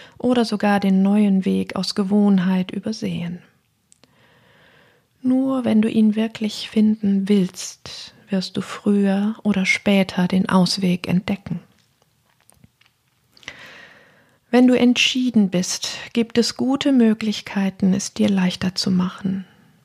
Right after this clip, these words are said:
Du kannst außerhalb der intimen Situation, in einer entspannten Situation, ohne Zeitdruck, deinem Partner, deiner Partnerin von dieser Entscheidung erzählen und ihn oder sie um Unterstützung bitten.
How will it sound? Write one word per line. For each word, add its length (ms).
Du 100
kannst 560
außerhalb 880
der 140
intimen 680
Situation, 1080
in 160
einer 280
entspannten 800
Situation, 1040
ohne 300
Zeitdruck, 960
deinem 360
Partner, 580
deiner 260
Partnerin 720
von 280
dieser 320
Entscheidung 600
erzählen 880
und 320
ihn 380
oder 220
sie 300
um 140
Unterstützung 720
bitten. 420